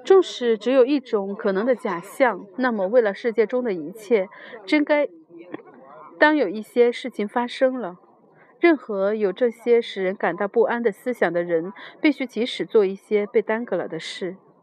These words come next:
纵使，纵使只是任何一个完全不适宜的人，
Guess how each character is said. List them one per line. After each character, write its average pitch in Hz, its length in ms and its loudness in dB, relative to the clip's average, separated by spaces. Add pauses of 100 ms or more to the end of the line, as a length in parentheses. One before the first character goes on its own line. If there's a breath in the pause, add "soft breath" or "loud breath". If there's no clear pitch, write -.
(340 loud breath)
纵 247 180 4
使， 170 440 -4 (1000 loud breath)
纵 247 220 2
使 180 340 -4
只 202 140 -8
是 240 160 -6
任 254 160 2
何 202 160 -2
一 196 100 -2
个 196 220 0
完 185 220 -2
全 175 280 0
不 196 140 -8
适 240 240 -4
宜 185 100 -6
的 196 140 -2
人， 165 380 -6